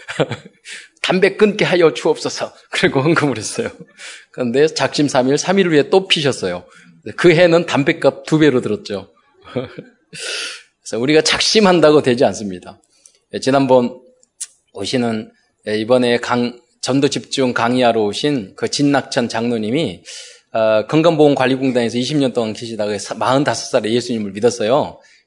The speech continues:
그런데 목사님을 통해서 복음을 들었는데 정말로 담배가 안 끊어지는 거예요.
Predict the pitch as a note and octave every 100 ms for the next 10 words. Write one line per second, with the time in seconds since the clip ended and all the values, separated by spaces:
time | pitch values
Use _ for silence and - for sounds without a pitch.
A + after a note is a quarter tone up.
0 | - - D#3 C3 C#3 D3 F#2+ - _ _
1 | - B2 F#3 E3+ D#3+ C#3+ A#2+ - B2+ D#3
2 | C#3 C3+ B2+ A2 G2+ A2+ A2 F2 - _
3 | _ _ _ _ - - G#3+ A3+ G#3 G3
4 | F#3+ - F#3 F#3 D3 A2+ - A#2+ G#2+ G#2
5 | F#2+ F#2 F2+ F#2+ G#2+ F2+